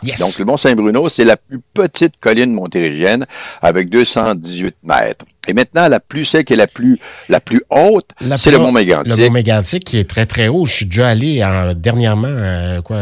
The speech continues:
Speaker 1: on parle de, au-delà de mille mètres. Hein ?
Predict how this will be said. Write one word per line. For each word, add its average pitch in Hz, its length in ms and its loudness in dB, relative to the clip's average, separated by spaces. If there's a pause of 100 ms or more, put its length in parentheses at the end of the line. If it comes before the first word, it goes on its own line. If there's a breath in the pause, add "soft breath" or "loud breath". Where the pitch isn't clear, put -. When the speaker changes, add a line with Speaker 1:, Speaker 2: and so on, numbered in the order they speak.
Speaker 1:
on 85 420 -4
parle 98 220 -8
de, 90 140 -6 (960)
au-delà 90 440 -2
de 92 60 -2
mille 87 180 0
mètres. 117 440 -8 (540)
Hein ? 113 100 -10